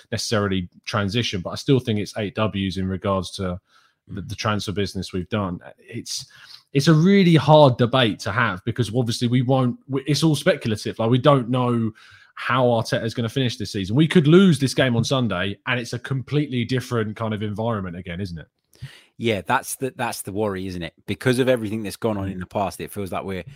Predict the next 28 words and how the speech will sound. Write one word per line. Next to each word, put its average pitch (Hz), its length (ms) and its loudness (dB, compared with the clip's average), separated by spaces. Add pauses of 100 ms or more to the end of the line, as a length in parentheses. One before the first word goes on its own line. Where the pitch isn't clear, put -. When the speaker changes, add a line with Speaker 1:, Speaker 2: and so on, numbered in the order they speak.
(360)
Speaker 2:
only 104 280 0
ever 95 220 -4
one 95 300 -6
defeat 92 340 -8
away 92 300 -4
from 87 360 -10
a 95 120 -10
Speaker 1:
Yeah. 104 100 -4
Speaker 2:
crisis. 101 520 -2 (500)
And, 101 280 -4
and 113 220 -8 (420)
is 180 200 -2
that 175 200 2
something 160 380 -2
that 135 160 -2
is 110 100 -6
exclusive 123 600 -4
to 120 160 0
Arsenal, 117 440 -2
or 113 140 -2
is 104 80 -2
that 113 160 -4
something 117 320 -4
that 101 180 -4
is, 101 180 -8
seems - 580 -4
to 107 100 -4
be 98 460 -2